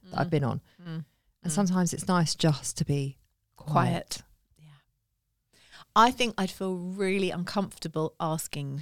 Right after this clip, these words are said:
Speaker 2: for that.
Speaker 1: But I think what they're saying is when you book online,
Speaker 2: Oh, you
Speaker 1: there's
Speaker 2: book the
Speaker 1: probably the
Speaker 2: silent.
Speaker 1: silent option.
Speaker 2: Yeah, I, I would totally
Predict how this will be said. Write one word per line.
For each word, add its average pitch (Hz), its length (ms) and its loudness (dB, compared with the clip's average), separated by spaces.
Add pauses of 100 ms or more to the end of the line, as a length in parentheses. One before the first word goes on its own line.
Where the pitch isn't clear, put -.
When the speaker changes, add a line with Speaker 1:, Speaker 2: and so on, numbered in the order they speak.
(120)
Speaker 2:
for - 60 -8
that. 117 280 -2
Speaker 1:
But - 120 6
I 196 60 4
think 220 240 0
what 202 140 2
they're 185 140 2
saying 196 440 2
is 143 300 0
when 185 160 2
you 185 120 2
book 185 320 0
online, 165 720 0 (160)
Speaker 2:
Oh, 185 60 -4
you 180 260 -2
Speaker 1:
there's - 200 4
Speaker 2:
book 208 200 2
the 175 80 4
Speaker 1:
probably 180 220 6
the 175 60 8
Speaker 2:
silent. 170 180 2
Speaker 1:
silent 165 560 4
option. 190 340 2
Speaker 2:
Yeah, 131 120 2 (140)
I, 202 140 4 (120)
I 208 180 -6
would 226 180 -6
totally 175 720 -2